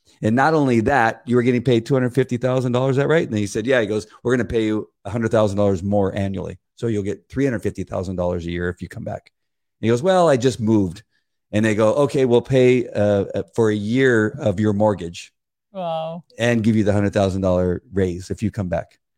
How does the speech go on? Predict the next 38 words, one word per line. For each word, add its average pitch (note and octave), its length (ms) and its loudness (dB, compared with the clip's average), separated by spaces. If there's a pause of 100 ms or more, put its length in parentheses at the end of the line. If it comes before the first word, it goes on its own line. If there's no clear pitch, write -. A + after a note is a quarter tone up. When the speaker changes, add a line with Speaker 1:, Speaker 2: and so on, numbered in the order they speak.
(180)
Speaker 1:
That's B2 280 -6
how C3 140 -4
desperate A#2 420 -2
they F#2 120 0
are, E2+ 240 -6 (240)
because G#2 480 -4 (140)
Speaker 2:
Wild. A#2 300 -12
Speaker 1:
so C3+ 80 0
many. G#2+ 140 -4 (200)
And A2+ 160 0
so A#2+ 340 4
the, A2+ 140 0
the A2+ 300 -2
end C#3 240 2
story C3 300 2
of A2 60 4
that A2+ 180 2
is, G2 120 0
again, G2+ 360 0 (320)
hang A#2 180 0
on A2+ 200 2
to A2 40 2
your G#2+ 200 4
conviction. C3+ 720 -2 (120)
Speaker 2:
Amen. C#3+ 280 -4
Speaker 1:
And G#2 80 -2
his A#2 200 -2
was G2+ 200 -4
based G#2 280 -2
on G2+ 160 0
religious F#2 500 -2
reasons C3+ 340 -2
why C#3 120 0
he C#3 60 0
didn't C#3 160 -2
wanna C#3 160 -2
get D#3 140 0
it. - 160 -4